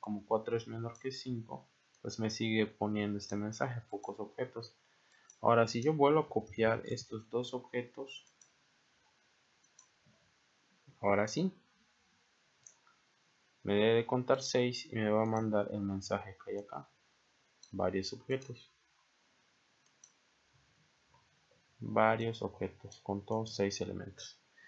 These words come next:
Bien, entonces la instrucción, como les decía, consiste en comparar un valor. A este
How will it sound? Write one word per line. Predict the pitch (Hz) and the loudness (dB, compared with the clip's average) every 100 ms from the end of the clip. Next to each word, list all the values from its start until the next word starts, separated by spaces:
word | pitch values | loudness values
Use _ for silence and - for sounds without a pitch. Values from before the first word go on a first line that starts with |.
| - _ | -20 _
Bien, | 131 135 | 0 2
entonces | 120 131 170 185 185 180 - | 2 4 4 6 4 2 0
la | 120 | 0
instrucción, | 113 - 117 110 - 131 143 180 170 _ _ _ _ _ - | 0 0 -4 -4 0 2 2 0 -6 _ _ _ _ _ -8
como | 113 110 107 | -2 0 2
les | 104 98 - - - - | 0 -2 -10 -14 -18 -8
decía, | 110 - 123 127 143 - _ _ _ _ _ _ _ _ | -6 -2 2 2 0 -8 _ _ _ _ _ _ _ _
consiste | - 127 120 143 151 - 160 123 | 2 2 2 0 -2 0 2 2
en | 131 | 0
comparar | 131 120 110 110 107 110 | 2 0 4 6 6 4
un | 110 | 4
valor. | 107 110 123 131 _ _ _ _ _ _ _ _ - _ 104 | 4 4 2 0 _ _ _ _ _ _ _ _ -20 _ -4
A | |
este | 104 110 - 110 | -2 -2 -8 -10